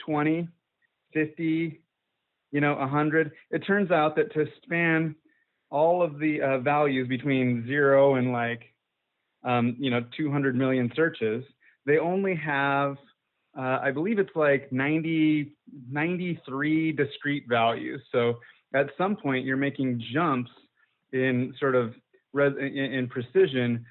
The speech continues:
of, like, fifty million searches a month, you know? So it's, um, uh, it's actually a pretty terrible tool. And it's really unfortunate, because it's,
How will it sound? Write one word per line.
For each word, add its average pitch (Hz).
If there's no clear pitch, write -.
of, 123
like, 123
fifty 156
million 131
searches -
a 117
month, 110
you 120
know? 139
So 139
it's, 131
um, 120
uh, 123
it's 127
actually 180
a -
pretty 151
terrible 143
tool. 123
And 156
it's 156
really 190
unfortunate, 165
because 135
it's, 127